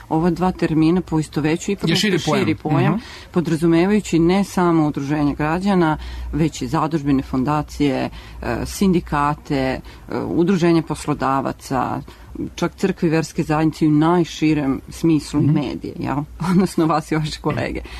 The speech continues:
Speaker 1: Dakle, svi građani jesu civilno društvo. E, kada govorimo o tome koliko je ono,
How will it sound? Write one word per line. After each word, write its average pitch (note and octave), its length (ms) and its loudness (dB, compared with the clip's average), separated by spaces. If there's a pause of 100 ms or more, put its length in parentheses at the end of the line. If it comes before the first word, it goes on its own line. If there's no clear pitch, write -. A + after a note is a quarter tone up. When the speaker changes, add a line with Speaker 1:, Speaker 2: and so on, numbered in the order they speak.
(200)
Speaker 1:
Dakle, D#3 380 0 (340)
svi - 180 0
građani D3+ 540 0
jesu B2+ 300 -6
civilno C#3+ 420 0
društvo. - 480 -6 (380)
E, D3+ 260 0
kada E3+ 200 0
govorimo G#3 800 4
o D#3+ 120 0
tome G#3+ 320 2
koliko F3+ 520 2
je D#3 200 2
ono, D#3 440 2